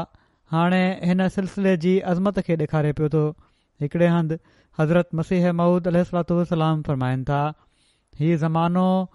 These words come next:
ڪيڏو نه مبارڪ زمانو آ، جو خدا تعاليٰ هن فساد سان ڀريل ڏينهن ۾ صرف پنهنجي فضل سان پاڻ سڳورن صلي الله عليه وسلم جي عظمت جي اظهار جي لاءِ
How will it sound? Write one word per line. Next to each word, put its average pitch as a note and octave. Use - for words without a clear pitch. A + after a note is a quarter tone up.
ڪيڏو G3
نه G3+
مبارڪ D#3
زمانو C#3+
آ، C#3+
جو D#3+
خدا E3
تعاليٰ D#3+
هن F#3
فساد F#3+
سان F3+
ڀريل F3
ڏينهن ۾ F#3
صرف A3+
پنهنجي F3
فضل F#3
سان D3+
پاڻ E3
سڳورن F#3+
صلي F#3
الله F#3
عليه F3+
وسلم F#3
جي F3
عظمت F3
جي F#3
اظهار F3+
جي D#3+
لاءِ C3+